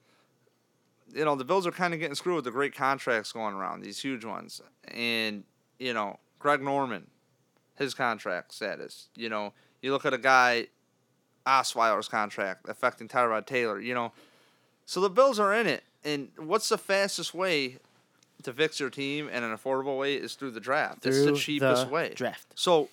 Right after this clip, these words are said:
Speaker 1: maybe they grab somebody in the first round that I think is really best player available, but I, I don't see it being quarterback. And then, 'cause the last thing the Bills want is a quarterback controversy. They don't want that.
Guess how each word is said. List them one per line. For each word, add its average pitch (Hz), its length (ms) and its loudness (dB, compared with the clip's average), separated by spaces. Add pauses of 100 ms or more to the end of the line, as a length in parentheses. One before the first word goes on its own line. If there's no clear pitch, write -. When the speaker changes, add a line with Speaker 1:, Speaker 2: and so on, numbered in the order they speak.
(320)
Speaker 1:
maybe 220 380 -2
they 175 160 -2
grab 156 300 4
somebody 151 280 -4
in 139 80 -4
the 123 60 -2
first - 380 -2
round 117 400 0 (1120)
that 123 300 6 (160)
I 120 100 0
think 147 280 -4 (280)
is 143 280 -2
really 143 280 0
best 135 280 2
player 139 220 0
available, 139 500 0
but 120 280 -6
I, 151 160 -12 (100)
I 127 200 -14
don't 139 280 -6
see 147 220 -6
it 139 80 -8
being 139 180 -8
quarterback. 147 540 -4 (400)
And 131 120 -4
then, 135 280 0 (360)
'cause 139 180 -2
the 147 80 2
last 180 280 2
thing 196 100 -4
the 165 60 -2
Bills 131 320 0
want 131 240 0
is 117 120 -8
a 113 40 -8
quarterback 127 540 -2
controversy. - 720 -8
They 110 120 -6
don't 113 320 -8 (280)
want 107 200 -2
that. - 240 -12